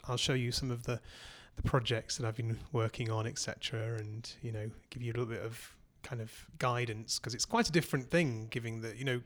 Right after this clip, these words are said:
composing for film. Like, you've got, you've got suddenly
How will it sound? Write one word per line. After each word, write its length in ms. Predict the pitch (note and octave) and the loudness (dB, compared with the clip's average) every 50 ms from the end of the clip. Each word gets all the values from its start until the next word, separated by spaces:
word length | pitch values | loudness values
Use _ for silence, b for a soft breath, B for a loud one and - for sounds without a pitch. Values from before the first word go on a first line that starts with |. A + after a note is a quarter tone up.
| - - _ | -8 -10 _
composing 500 | - C3+ B2 B2 C#3 C#3 B2+ B2 A#2 A#2 | -4 -2 0 2 2 2 2 0 -2 -4
for 80 | - | -8
film. 480 | A#2 - - C#3 C3+ B2 A#2 A2 A2 A2 | -10 -2 0 2 2 2 0 0 -4 -6
Like, 220 | A2+ A2 G2+ A2 | -6 -8 -8 -8
you've 120 | A#2 A#2 - | -10 -10 -4
got, 180 | - A#2+ - B B B B B B B B | -4 -4 -4 B B B B B B B B
you've 140 | B C#3 C3 | B 0 4
got 320 | - E3 - - - - | 6 4 4 4 -2 0
suddenly 600 | - - - C3 C3+ B2+ B2 B2 A#2 A#2 A#2+ A2+ | 2 2 2 4 2 2 4 4 4 2 0 -4